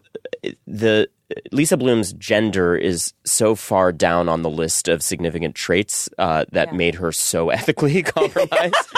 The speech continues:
Speaker 1: Like, it's just not
Speaker 2: Yeah.
Speaker 1: even a thing that I would have thought of.
Speaker 2: Right.
Speaker 1: Um, and, y-, you know, the hypocrisy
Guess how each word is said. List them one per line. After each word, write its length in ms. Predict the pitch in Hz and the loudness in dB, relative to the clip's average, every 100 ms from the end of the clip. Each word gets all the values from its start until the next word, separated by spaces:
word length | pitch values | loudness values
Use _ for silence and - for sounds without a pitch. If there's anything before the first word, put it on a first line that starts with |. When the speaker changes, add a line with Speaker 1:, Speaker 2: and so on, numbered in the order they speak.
| 285 302 453 - | -2 0 0 2
Speaker 1:
Like, 140 | 403 | 2
it's 120 | - | 2
just 140 | 143 - | 0 2
not 240 | - 196 | 2 4
Speaker 2:
Yeah. 80 | 127 | 2
Speaker 1:
even 120 | 104 | 2
a 100 | 98 | 2
thing 180 | 90 98 | 2 2
that 100 | 92 | 2
I 80 | 90 | 2
would 220 | 85 95 | 2 2
have 100 | 95 | 0
thought 260 | - 190 175 | 2 2 4
of. 140 | 104 | 2
Speaker 2:
Right. 200 | 156 139 - - _ - | 2 -2 -8 -20 _ -4
Speaker 1:
Um, 480 | 110 107 101 95 98 _ _ _ | 0 2 4 2 -2 _ _ _
and, 320 | 117 110 107 - _ _ | 2 2 2 -2 _ _
y-, 140 | - - | -6 -2
you 100 | 123 | 2
know, 120 | 107 | 2
the 80 | 104 | 2
hypocrisy 840 | 113 95 104 101 101 - 90 82 | 0 0 0 2 0 0 0 0